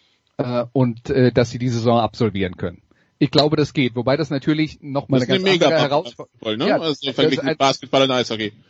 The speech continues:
Speaker 1: ja, das ist eine andere Herausforderung als, sagen wir mal, ähm, jetzt auch in der Fußball-Bundesliga, äh, oder in den anderen europäischen Ligen, wo, wo zehn Spiele noch zu absolvieren waren. In der N F L reden wir halt im Idealfall für die Mannschaften von zwanzig Wochen,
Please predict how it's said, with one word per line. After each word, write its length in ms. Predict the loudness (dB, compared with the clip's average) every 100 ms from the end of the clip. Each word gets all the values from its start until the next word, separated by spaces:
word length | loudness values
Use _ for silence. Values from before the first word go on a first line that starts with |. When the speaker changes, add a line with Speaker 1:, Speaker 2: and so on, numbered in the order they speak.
| _
Speaker 1:
ja, 240 | -4 -2 -2
das 160 | -6
ist 140 | -10 -4
eine 160 | -4
andere 320 | -2 0 2
Herausforderung 880 | 2 2 2 0 0 2 2 0 -2
als, 480 | 0 2 2 -2 -2
sagen 320 | 2 2 2
wir 100 | 2
mal, 540 | 4 4 4 2 0 0
ähm, 360 | -2 -2 -6 -8
jetzt 340 | -2 0 0
auch 140 | -4
in 60 | -2
der 80 | -4
Fußball-Bundesliga, 1040 | -2 0 0 2 0 0 0 4 4 4 0 -16 _ 0
äh, 80 |
oder 300 | 0 2 2
in 100 | 2
den 100 | 0
anderen 260 | -4 -4 -2
europäischen 600 | 0 -2 0 0 0 -4
Ligen, 260 | -6 -6 0
wo, 320 | 2 2 0
wo 160 | -2 -2
zehn 680 | 2 2 2 -2 -6 -6
Spiele 340 | -6 -2 2 2
noch 140 | 0
zu 160 | -2 -4
absolvieren 520 | 0 0 2 2 2
waren. 160 | 2 2
In 60 |
der 100 | 0
N 80 | 0
F 120 | 0
L 160 | 0 4
reden 240 | 4 4
wir 100 | 4
halt 260 | 4 2 0
im 160 | -8 -2
Idealfall 680 | 0 2 2 2 2 0
für 140 | 0 -2
die 80 | 0
Mannschaften 460 | -2 -2 -4 -2
von 400 | 0 0 -2 -8 -6
zwanzig 400 | -4 -4 -6 -10
Wochen, 240 | -12 -10